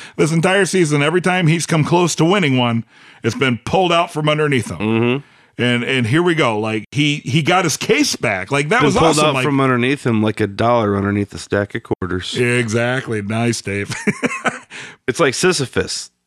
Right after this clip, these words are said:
Speaker 2: Every time he gets to the peak, the boulder just rolls back on down the hill.
Speaker 1: Absolutely. Just, you can't win, right?
Speaker 2: Just can't win.
Speaker 1: But it looks like, it looks like he's gonna get one.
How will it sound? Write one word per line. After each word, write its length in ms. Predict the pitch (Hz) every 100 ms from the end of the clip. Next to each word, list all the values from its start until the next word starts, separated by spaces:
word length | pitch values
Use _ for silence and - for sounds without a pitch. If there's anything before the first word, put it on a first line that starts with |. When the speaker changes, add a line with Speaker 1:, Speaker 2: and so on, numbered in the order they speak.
| _ -
Speaker 2:
Every 400 | 139 147 156 147
time 380 | 156 143 135 123
he 120 | 127
gets 360 | 117 131 120
to 140 | - 131
the 100 | 123
peak, 580 | - 123 101 - - _ _ _ _ _
the 80 | -
boulder 260 | 92 107 110
just 200 | 110 95
rolls 260 | 92 98
back 320 | 92 95 95 101
on 160 | 98
down 220 | 95 92 98
the 60 |
hill. 220 | 92 71 - _ _ _ _
Speaker 1:
Absolutely. 560 | 101 101 90 117 123 95 - _ _ _
Just, 300 | 113 104 -
you 160 | 123 113 - _ - _ _
can't 260 | - 190 160
win, 280 | 214 127 101
right? 380 | 107 139 - -
Speaker 2:
Just 120 | 101
can't 220 | 117 113
win. 180 | 131 -
Speaker 1:
But 140 | 143
it 180 | 180 160
looks 260 | 139 156 -
like, 240 | 156 180
it 100 | 143
looks 220 | 131 139
like 120 | 156 131
he's 160 | 127
gonna 180 | 127 135
get 220 | 120 208
one. 260 | 110 85